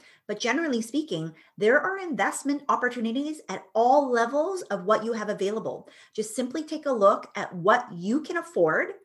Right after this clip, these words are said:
to be able to put in and what are the options that are gonna make the most sense for you. Now, I would be remiss if I didn't really mention the licensing and kind of royalties section, because what it does is it monetizes your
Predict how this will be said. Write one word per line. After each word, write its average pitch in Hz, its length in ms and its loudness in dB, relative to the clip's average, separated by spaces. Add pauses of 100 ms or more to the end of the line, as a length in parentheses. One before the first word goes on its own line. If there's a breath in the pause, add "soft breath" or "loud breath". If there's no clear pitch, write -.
(260 soft breath)
to 202 160 -4
be 180 200 4
able 240 160 0
to 254 100 -4
put - 440 0
in 202 320 -4 (360)
and 208 360 -4
what - 260 2
are 240 100 2
the 214 140 -2 (100)
options 170 520 -4
that 202 120 -6
are 202 60 -2
gonna 214 140 -4
make 214 180 -4
the 196 60 -4
most 175 200 -4
sense 190 220 -8
for 180 140 -6
you. 123 260 -8 (380 loud breath)
Now, 190 200 2
I 202 60 6
would 208 160 6
be 247 120 -4
remiss 240 520 0
if - 80 -6
I 175 80 -2
didn't 202 240 0
really 196 300 -6
mention 180 520 -6 (220 soft breath)
the 180 80 -4
licensing 190 720 0
and 165 380 -4
kind 226 120 -8
of 156 160 -4
royalties 208 680 6
section, 277 380 -2
because 226 360 -6
what 196 140 4
it 185 100 -6
does 175 440 4 (260 loud breath)
is 202 160 0
it 196 100 6
monetizes 190 840 4
your 185 340 4